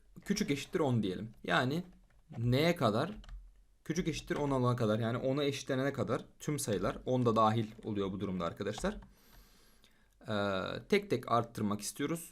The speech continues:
Yani normalde i artı artı diyoruz. I artı eşittir bir dersek de aynı işlemi yapar arkadaşlar. Ama ne gerek var? Yani bu yüzden artı artı diyebiliriz. Ee, şöyle yapalım. Aynen. Ve sonrasında burada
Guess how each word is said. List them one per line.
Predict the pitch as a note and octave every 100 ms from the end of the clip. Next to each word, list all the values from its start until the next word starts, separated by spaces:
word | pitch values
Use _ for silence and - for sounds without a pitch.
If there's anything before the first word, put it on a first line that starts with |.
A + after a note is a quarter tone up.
| -
Yani | A2
normalde | C3+ B2+ C3+
i | C3+ B2+
artı | A#2+ B2+
artı | A#2+ B2
diyoruz. | G2+ B2 - - _ _ _ _ _ _ _ _ _ -
I | C3+ C3+
artı | B2+ B2 C3+
eşittir | B2+ B2 B2+ A#2
bir | C3 A2
dersek | G2+ F#2 G#2 -
de | C#3 - -
aynı | - B2 A2
işlemi | G#2+ A2+ B2+
yapar | A2+ A#2+
arkadaşlar. | G#2 F#2 E2+ F2+ - D3 -
Ama | - A#2+ C3
ne | A#2+
gerek | G2+ G2
var? | A2 C3 - -
Yani | A2 G#2 A2+
bu |
yüzden | A2 A#2 C3
artı | A2 A2
artı | G2+ G2 B2+
diyebiliriz. | G#2+ F#2+ F#2 A2 - - - - - - - - -
Ee, | - - - - - -
şöyle | - A2 F#2
yapalım. | F#2 G2 A2 C3 - - - - - -
Aynen. | - G#2 C#2 A#1+ - - - - - - - - - - - - - - - - - -
Ve | E3+ F3+
sonrasında | - F#3 C#3 B2+ C3+ D3+
burada | D#3+ D3+ A2 C3